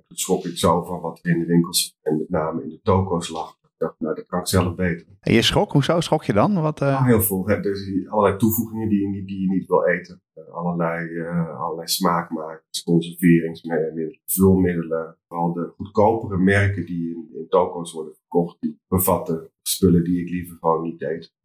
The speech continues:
Speaker 2: En dus daarom ben jij begonnen om ze, om ze zelf te maken. En die, en die zijn, die kan ook gewoon in Nederland te kopen?
Speaker 1: Ja, die zijn bij, eh, wij, wij leveren exclusief aan het, eh, biologische kanaal. Dus dat is een be-,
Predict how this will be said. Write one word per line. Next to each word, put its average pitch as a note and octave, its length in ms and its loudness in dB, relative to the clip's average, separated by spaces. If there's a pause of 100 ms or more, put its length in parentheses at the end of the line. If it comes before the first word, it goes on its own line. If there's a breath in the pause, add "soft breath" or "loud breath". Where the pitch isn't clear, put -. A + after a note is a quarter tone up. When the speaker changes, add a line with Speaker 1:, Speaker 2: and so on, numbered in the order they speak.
Speaker 2:
En - 80 0
dus A#2+ 100 2
daarom C3 220 6
ben A#2 80 6
jij A#2 120 6
begonnen A2+ 340 2
om G#2+ 80 2
ze, G#2 240 6
om G2 120 2
ze G2+ 80 -2
zelf D#2 280 0
te - 100 -6
maken. D#2 340 -2
En F2+ 100 0
die, G2+ 100 0
en A2+ 80 2
die A#2 100 6
zijn, B2+ 220 6
die B2+ 80 4
kan C3 160 0
ook C3 80 0
gewoon C3 160 2
in B2+ 60 4
Nederland A2+ 320 4
te - 60 -8
kopen? D2 260 2
Speaker 1:
Ja, B2 160 2
die A#2 100 2
zijn G#2+ 280 4
bij, G2 340 4
eh, F#2 60 4
wij, G2 200 0
wij G2+ 160 -2
leveren G#2 340 0
exclusief G#2 520 -2
aan F#2 180 2
het, F2 200 -8
eh, F2+ 380 0
biologische F#2 580 2
kanaal. G#2+ 460 2
Dus B2+ 160 -12
dat - 160 -14
is - 100 -12
een E2+ 140 -4
be-, E2+ 120 -2